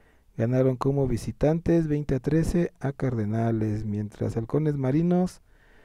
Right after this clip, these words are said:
su marca es de tres ganados, no ha perdido. Se encuentra en el primer lugar de la División Oeste de la Nacional. Ganaron como locales veinticuatro a tres a Delfines. Bueno, este partido,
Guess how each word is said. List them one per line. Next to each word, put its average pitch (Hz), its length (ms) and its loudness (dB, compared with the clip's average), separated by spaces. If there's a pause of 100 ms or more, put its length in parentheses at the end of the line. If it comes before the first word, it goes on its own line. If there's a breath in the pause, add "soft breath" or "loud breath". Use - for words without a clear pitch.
(400 soft breath)
su 143 180 -2
marca 151 300 2
es 147 100 6
de 135 100 0
tres 143 280 2
ganados, 202 760 4
no 127 140 -2
ha 127 40 -2
perdido. 117 640 2
Se 110 140 -2
encuentra 131 320 -2
en 139 60 -2
el 143 100 -4
primer 131 340 0
lugar 139 420 2
de 143 120 2
la 143 120 2
División 131 640 0
Oeste 139 400 2
de 139 120 0
la 117 140 -2
Nacional. 113 760 -2 (840 soft breath)
Ganaron 147 380 6
como 156 300 4
locales 160 600 2
veinticuatro 147 600 0
a - 20 -2
tres 156 460 0
a 139 100 2
Delfines. 113 1120 0 (800 soft breath)
Bueno, 120 220 0
este 120 180 4
partido, 117 680 6